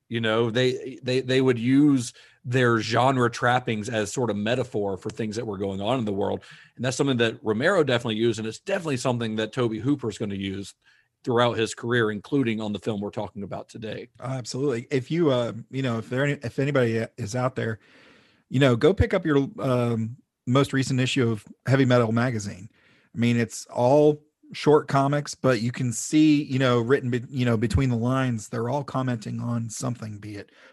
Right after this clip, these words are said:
Speaker 2: political, uh, social, uh, religious, whatever. And, uh, yeah, this, it just, this just continues that tradition.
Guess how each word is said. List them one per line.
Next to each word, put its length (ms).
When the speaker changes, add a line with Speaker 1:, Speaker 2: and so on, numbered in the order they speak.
Speaker 2:
political, 760
uh, 280
social, 720
uh, 360
religious, 500
whatever. 480
And, 380
uh, 300
yeah, 340
this, 220
it 280
just, 400
this 200
just 260
continues 440
that 140
tradition. 420